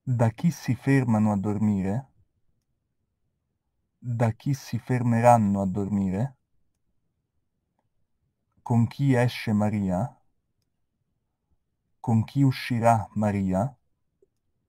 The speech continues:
Quando inizia il lavoro?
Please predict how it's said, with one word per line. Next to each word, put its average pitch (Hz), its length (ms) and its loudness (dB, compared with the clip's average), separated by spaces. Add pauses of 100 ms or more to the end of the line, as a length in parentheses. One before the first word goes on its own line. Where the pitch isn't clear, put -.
(1200)
Quando 127 400 4
inizia 120 520 0
il 101 140 0
lavoro? 104 640 0